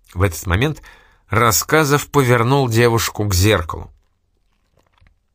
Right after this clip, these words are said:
Такое впечатление, что это ожерелье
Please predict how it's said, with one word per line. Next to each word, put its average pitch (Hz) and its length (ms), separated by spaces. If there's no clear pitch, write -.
Такое 147 360
впечатление, 135 720
что 117 220
это 113 160
ожерелье 143 760